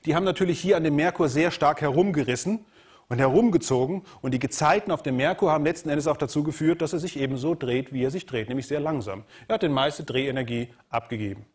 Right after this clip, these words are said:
Und so steht dieser Planet heute da und wir haben nach wie vor, nach fünfundzwanzig Jahren der Daten von Mariner zehn, eigentlich immer noch nur ein völlig, ein völlig,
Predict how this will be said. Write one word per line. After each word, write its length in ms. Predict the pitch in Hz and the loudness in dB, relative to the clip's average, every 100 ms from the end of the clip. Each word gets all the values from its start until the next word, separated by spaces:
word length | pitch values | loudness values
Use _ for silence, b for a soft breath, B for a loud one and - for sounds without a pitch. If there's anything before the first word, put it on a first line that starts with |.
| _ _ _ _ _ _ _ _ _ _ _ _ | _ _ _ _ _ _ _ _ _ _ _ _
Und 140 | 117 | 0
so 100 | 196 | 0
steht 240 | 202 202 | 2 -2
dieser 160 | 190 190 | 2 0
Planet 440 | 156 135 135 202 | 2 0 0 -2
heute 280 | 135 156 - | 0 0 0
da 260 | - 113 185 | 0 2 2
und 160 | 233 | 0
wir 140 | 170 135 | -2 2
haben 220 | 135 147 | 2 2
nach 260 | 131 147 202 | 0 0 -2
wie 80 | |
vor, 180 | - 160 | -2 0
nach 140 | 160 - | 0 2
fünfundzwanzig 640 | 196 196 156 147 139 120 | 0 0 0 -2 -2 0
Jahren 360 | 127 143 180 180 B B | 2 2 0 -6 B B
der 100 | 139 | -2
Daten 400 | 123 131 160 190 | 2 4 4 0
von 160 | 170 135 | -2 2
Mariner 380 | 139 151 147 120 | 2 2 -2 -2
zehn, 380 | - 135 160 165 B B | 0 0 0 -6 B B
eigentlich 340 | 143 160 151 196 | 0 0 -2 0
immer 160 | 196 | 2
noch 300 | 175 165 - b b b _ - | 2 0 -4 b b b _ 0
nur 180 | 160 | 2
ein 180 | 156 160 - | 2 0 -4
völlig, 460 | - 202 208 - - _ _ _ _ | 0 2 2 -4 -14 _ _ _ _
ein 160 | 156 156 | -6 -4
völlig, 400 | 190 185 - | 0 -2 -2